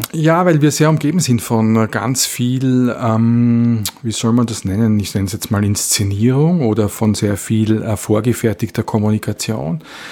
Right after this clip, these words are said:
von Kommunikationsbausteinen, die um uns herum aufgetürmt werden und, äh, die uns den Blick verstellen. Und das würde ich gerne alles wegräumen und auf eine unmittelbare Art und Weise,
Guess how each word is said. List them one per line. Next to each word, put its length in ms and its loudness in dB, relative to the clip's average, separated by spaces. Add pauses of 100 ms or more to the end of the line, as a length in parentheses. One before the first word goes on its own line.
(160)
von 200 0
Kommunikationsbausteinen, 1500 2
die 200 0
um 160 4
uns 240 2
herum 260 2
aufgetürmt 680 -2
werden 280 2
und, 280 0
äh, 100 -4
die 160 -6
uns 180 -4
den 140 -2
Blick 200 -4
verstellen. 520 -4 (580)
Und 140 -2
das 140 -2
würde 160 4
ich 120 -2
gerne 160 2
alles 300 0
wegräumen 680 0
und 360 0
auf 180 -2
eine 200 2
unmittelbare 640 0
Art 180 -8
und 240 -2
Weise, 580 -2